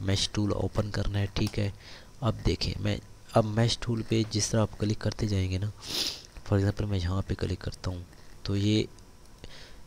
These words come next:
ये देखें, यहाँ पे click करने से इसने horizontal और वर्टिकल में एक line draw कर दिया। अब मैं for example यहाँ पे करता हूँ इस तरह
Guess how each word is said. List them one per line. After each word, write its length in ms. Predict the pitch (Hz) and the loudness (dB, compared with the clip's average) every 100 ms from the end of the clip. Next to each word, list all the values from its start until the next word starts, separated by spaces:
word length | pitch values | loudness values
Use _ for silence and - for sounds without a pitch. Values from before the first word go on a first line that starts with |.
| - | -2
ये 140 | 101 95 | 2 4
देखें, 320 | 87 - 90 87 - - - | 4 0 -4 -6 -10 -12 0
यहाँ 160 | 107 117 | 4 4
पे 140 | - | 4
click 260 | - 110 107 | 2 2 2
करने 280 | 107 107 107 | 2 2 0
से 180 | - | 2
इसने 300 | 107 - 110 | 0 0 0
horizontal 520 | 104 101 95 101 110 104 | 2 4 4 4 4 4
और 80 | |
वर्टिकल 560 | 92 98 95 104 95 95 | 2 2 0 -2 0 0
में 260 | 95 104 123 - - - | 0 -2 -4 -12 -10 0
एक 220 | 101 - | 0 2
line 300 | 98 104 101 | 4 4 4
draw 220 | 92 87 | 2 2
कर 220 | 87 90 87 - | 0 -2 -4 -2
दिया। 240 | 90 95 | 0 2
अब 160 | 98 107 | 0 0
मैं 80 | |
for 160 | 98 104 | 0 0
example 320 | 101 101 - | 0 0 -2
यहाँ 220 | 90 104 | 0 0
पे 220 | 104 110 101 | 2 2 2
करता 360 | - 101 - | 0 -4 -4
हूँ 160 | 101 101 - - - - - - - - - - - - - - - - - - - - 277 - | -4 -6 -12 -18 -18 -18 -18 -18 -18 -18 -16 -16 -16 -20 -20 -20 -20 -20 -20 -20 -20 -10 -6 6
इस 280 | 147 - - | 6 6 4
तरह 160 | 98 | 0